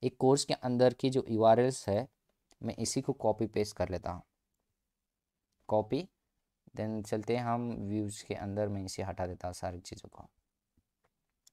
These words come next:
तो ये फीस के अंदर यूआरएल्स और मैं करता हूँ यहाँ पर पेस्ट। अब मुझे यहाँ पर क्या चीज़ें चेंजेस करनी है, यहाँ पे देखना, बस हमें यहाँ पर पर्स, यहाँ पे learn Django की जगह फीस Django करना है,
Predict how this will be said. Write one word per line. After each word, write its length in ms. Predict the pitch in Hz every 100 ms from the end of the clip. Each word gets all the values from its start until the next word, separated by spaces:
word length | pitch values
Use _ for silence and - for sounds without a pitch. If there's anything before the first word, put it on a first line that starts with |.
| _ _ -
तो 80 | 101
ये 160 | 107
फीस 280 | 107 113 107
के 120 | -
अंदर 340 | 110 107 120 117
यूआरएल्स 540 | 113 104 104 117 180 - _ _ _ _ -
और 120 | 107
मैं 160 | 107
करता 280 | 104 104 107
हूँ 80 | 104
यहाँ 240 | 104 104 104
पर 80 | 117 _
पेस्ट। 360 | - 85 - - _ _ _ _ _ _ _ -
अब 160 | 120 123
मुझे 240 | 135 156
यहाँ 200 | 160 156 156
पर 80 |
क्या 240 | 147 - 147
चीज़ें 360 | 143 139 147
चेंजेस 440 | 143 - 127 131 -
करनी 280 | 127 123 127
है, 180 | 147
यहाँ 180 | 131 113
पे 120 | 101
देखना, 320 | 92 90 101 87 _ _ _ _ _ _ -
बस 320 | 123 160 - - _ _ _ _ _ _
हमें 300 | - 143 170
यहाँ 180 | 170 147
पर 120 | 147
पर्स, 640 | 143 135 127 131 - - - 117
यहाँ 240 | 113 113
पे 100 | 117
learn 460 | 110 107 110 123 135 135
Django 340 | 110 101 104 104
की 80 | 107
जगह 280 | 98 113 147 -
फीस 220 | 110 101
Django 280 | 98 95 95
करना 220 | 98 98
है, 200 | 110 135